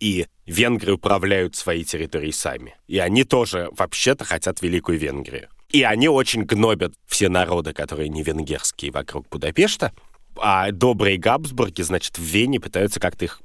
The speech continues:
утешить, эти народы, потому что понимают, что, значит, они как бы венграм дали свободу, но венгры ей, значит, злоупотребляют. И все думают, вместо того, чтобы съесть креветку в кляре, или выпить вина, или сходить,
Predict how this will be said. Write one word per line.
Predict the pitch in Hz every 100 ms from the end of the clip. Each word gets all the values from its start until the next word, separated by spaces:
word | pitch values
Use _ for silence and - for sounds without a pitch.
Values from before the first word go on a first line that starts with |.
| -
утешить, | 82 - 80 - - -
эти | - - 82
народы, | 80 98 135 135
потому | - 76 85
что | -
понимают, | - 80 78 92
что, | - -
значит, | 65 78 - -
они | - 80
как | 76 76
бы | 76
венграм | 71 80 76 67 67
дали | 82 113 95
свободу, | 73 85 78 76 67 67
но | - 69 76 90 - -
венгры | 80 82 76 71
ей, | 67 78
значит, | 71 71 - -
злоупотребляют. | - 80 76 - 71 67 - - - - -
И | -
все | - - - 226 226 - _
думают, | 92 165 202 151 107 110
вместо | 123 156 - 104
того, | 113 117 127
чтобы | - 82 95 - -
съесть | - 92 113 - -
креветку | 90 98 98 - 85
в | -
кляре, | - 107 180 214 113 -
или | - 80 78 - - -
выпить | 95 78 -
вина, | 82 85 90 120
или | 98 76
сходить, | 73 - 80 78 -